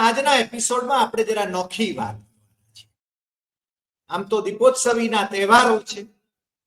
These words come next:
એટલે આપ સૌ દર્શકોને અમારી શુભકામના અને નવું વર્ષ, નવા સંકલ્પો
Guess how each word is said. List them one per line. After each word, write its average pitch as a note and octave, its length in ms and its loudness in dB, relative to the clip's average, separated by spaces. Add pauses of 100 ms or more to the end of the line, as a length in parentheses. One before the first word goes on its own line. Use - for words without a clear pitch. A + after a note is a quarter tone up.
(400)
એટલે F3+ 300 -4
આપ A#3 340 6
સૌ C4+ 320 6
દર્શકોને F3 960 -4 (1200)
અમારી F#3+ 400 0
શુભકામના D3+ 760 -2 (1120)
અને G3 180 -4
નવું C#4 440 6
વર્ષ, - 480 2 (460)
નવા C#4+ 300 8
સંકલ્પો F#3+ 680 -4